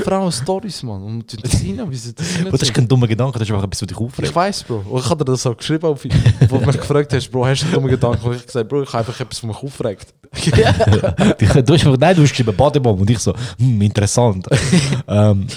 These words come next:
Speaker 2: ja, was regt dich denn so auf, Mann?
Speaker 1: Bro, ich weiss nicht, das ist verdammt cringe, Mann. <laughs>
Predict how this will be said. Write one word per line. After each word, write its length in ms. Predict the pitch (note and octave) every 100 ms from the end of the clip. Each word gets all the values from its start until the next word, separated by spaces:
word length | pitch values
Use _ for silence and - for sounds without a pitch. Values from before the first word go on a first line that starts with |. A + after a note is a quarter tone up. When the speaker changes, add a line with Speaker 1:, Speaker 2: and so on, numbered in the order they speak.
| G#2+
Speaker 2:
ja, 120 | A#2+
was 120 | B2
regt 140 | D#3 -
dich 60 |
denn 160 | E3+ E3
so 180 | F3 F3+
auf, 140 | A2+
Mann? 100 | D3+
Speaker 1:
Bro, 260 | F3 G3 E3
ich 140 | D#3+
weiss 200 | C#3+ C#3
nicht, 160 | E3 D#3
das 100 | C#3+
ist 60 | -
verdammt 240 | D#3 D3+
cringe, 260 | - D#3+ D3 -
Mann. 240 | G2 F2 _ _ _ _
<laughs> 320 | - B3 B3